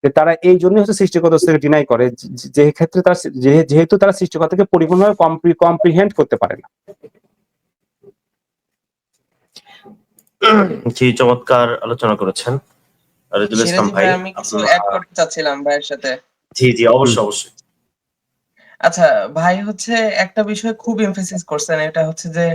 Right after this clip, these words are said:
Speaker 3: আহ, মুক্ত চিন্তাধারীরা, আহ, ইন্দ্রিয়কে হচ্ছে, মানে ইন্দ্রিয়র মাধ্যমে, আহ, বা ইন্দ্রিয় অনুভূতির মাধ্যমে হচ্ছে পরম সত্যে পৌঁছাতে চায়।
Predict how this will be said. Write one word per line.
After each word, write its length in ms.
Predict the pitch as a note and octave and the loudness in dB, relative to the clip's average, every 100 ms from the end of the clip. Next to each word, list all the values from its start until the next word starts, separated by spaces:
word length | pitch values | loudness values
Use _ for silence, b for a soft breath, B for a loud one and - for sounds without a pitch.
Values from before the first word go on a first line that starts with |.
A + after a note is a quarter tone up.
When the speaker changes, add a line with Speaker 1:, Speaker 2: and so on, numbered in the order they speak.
| E3 b b b | -6 b b b
Speaker 3:
আহ, 180 | - C#3 | -4 -2
মুক্ত 300 | D3+ F3 - | -2 -4 -6
চিন্তাধারীরা, 760 | G#3 G#3 G3+ G3 G3 F#3+ F#3+ A3+ | -10 -4 -2 0 -2 -4 2 4
আহ, 480 | E3+ - - C3+ B2+ | 4 2 2 2 2
ইন্দ্রিয়কে 720 | - G3+ G#3 G#3+ A3 G#3+ A3 A3 | 0 -2 0 4 4 2 0 -2
হচ্ছে, 580 | G3+ - G3+ F3+ E3+ E3 | -2 -6 -2 0 0 0
মানে 200 | D#3+ D3 | -2 -4
ইন্দ্রিয়র 440 | D3+ G3+ G3 A#3 | -4 -4 0 2
মাধ্যমে, 680 | G#3+ G3+ F3+ A3 A3 F#3+ D3+ _ _ _ _ _ | 2 0 0 0 0 0 -4 _ _ _ _ _
আহ, 460 | - C3+ C#3+ C3+ C3+ | 0 2 4 2 0
বা 80 | D3+ | 0
ইন্দ্রিয় 340 | F#3 F#3+ G#3 | 0 0 0
অনুভূতির 460 | G3+ G#3 A3 A#3 A3 | 0 -2 -2 -2 2
মাধ্যমে 340 | G3+ F#3+ G#3 | 0 0 -6
হচ্ছে 180 | F#3+ G#3 - | -6 -8 -2
পরম 240 | G3 G3 | -2 -2
সত্যে 320 | - F3+ - | -6 -8 -8
পৌঁছাতে 440 | E3 D#3+ D#3+ D3+ C#3 | -6 -6 -4 -6 -6
চায়। 240 | C3 C3 | -4 -4